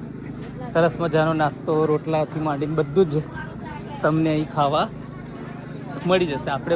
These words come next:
પણ જમવાનું છે, પણ આપણે આગળ હવે રસ્તામાં જઈને જ જમશું. તમે જુઓ, આ સરસ મજાનું ખાવા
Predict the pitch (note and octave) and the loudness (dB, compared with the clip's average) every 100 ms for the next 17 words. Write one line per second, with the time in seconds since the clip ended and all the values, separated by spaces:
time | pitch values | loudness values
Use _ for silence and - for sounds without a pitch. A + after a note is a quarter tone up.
0 | E3 F3 D#3+ D#3+ F3 E3+ - D3 D3 C#3 | 0 -2 -2 0 0 0 -2 -4 -2 -2
1 | C3+ D#3 C#3+ D3+ D3+ D#3 D#3+ D#3 - - | 2 0 2 0 0 2 0 0 -6 -6
2 | D#3+ D#3+ D#3+ E3+ - - - - - - | -2 0 2 0 -2 -8 -8 -8 -8 -8
3 | - - - E3 E3+ F#3+ D#3 D#3 D#3+ D3+ | -8 -6 2 2 4 0 0 0 2 2
4 | D3 C#3+ C#3+ C3+ - D3 C#3+ C3+ D#3 E3 | 0 -2 -4 -4 -4 -4 -2 -4 -2 0
5 | C3+ D3 - - - - - - - D#3 | 0 0 -4 -4 -6 -4 -6 -4 -2 0
6 | E3 - D#3 C#3+ D3+ D#3 D#3 D3+ D3 C#3+ | 0 0 0 2 2 2 0 0 -2 -2
7 | B2+ C#3+ C#3+ C#3+ | 2 4 6 4